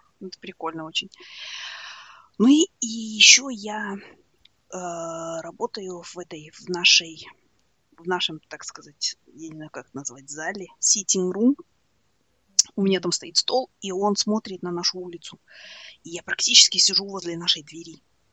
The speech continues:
И я такая, как опашка, короче, которая для всего там нашего этого, те-, для всей нашей террасы и напротив принимает всегда посылки. <laughs> Курьеры уже знают, что я всегда на своём месте.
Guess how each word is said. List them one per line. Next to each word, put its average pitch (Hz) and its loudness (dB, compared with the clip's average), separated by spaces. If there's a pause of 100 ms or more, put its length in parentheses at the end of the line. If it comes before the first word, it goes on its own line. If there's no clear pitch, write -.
(600)
И - -18
я 190 -12
такая, 185 -10
как - -6
опашка, - 0
короче, 156 2
которая 175 -12
для 175 -12
всего 185 -2
там 151 -14
нашего 151 -8
этого, 175 -18
те-, - -6 (100)
для 180 -10
всей 185 -2
нашей 175 -6
террасы 180 -2 (560)
и 170 -10
напротив - -4 (280)
принимает 175 -6
всегда - 2
посылки. - 4
<laughs> - -16 (640)
Курьеры 208 -2
уже 196 -8
знают, 202 -6
что - 0
я 208 -8
всегда 208 -6
на 214 -8
своём 202 -6
месте. 226 0